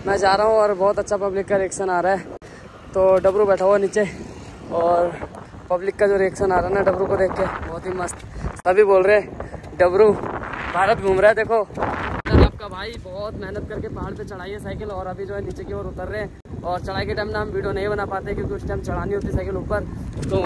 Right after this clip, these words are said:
अभी जो है नीचे उतर रहे हैं और डबरू यहाँ बैठा हुआ है। जितना नीचे उतर रहे इतना हमने ऊपर चढ़ाई थी साइकिल।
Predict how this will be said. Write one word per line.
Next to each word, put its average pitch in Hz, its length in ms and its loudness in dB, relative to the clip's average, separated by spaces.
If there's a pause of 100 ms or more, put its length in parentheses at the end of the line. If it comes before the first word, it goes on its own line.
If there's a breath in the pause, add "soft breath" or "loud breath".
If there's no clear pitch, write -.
अभी 180 240 2
जो 208 100 6
है 202 80 6
नीचे 190 200 2
उतर 180 200 4
रहे 196 120 6
हैं 196 80 6
और 175 300 4
डबरू 180 260 2
यहाँ 180 140 2
बैठा 175 200 0
हुआ 190 120 4
है। 202 80 6
जितना 220 260 2
नीचे 220 220 -2
उतर 220 140 0
रहे 226 100 0
इतना 214 180 0
हमने 208 180 -2
ऊपर 196 220 0
चढ़ाई 165 220 0
थी - 120 -6
साइकिल। 190 280 -6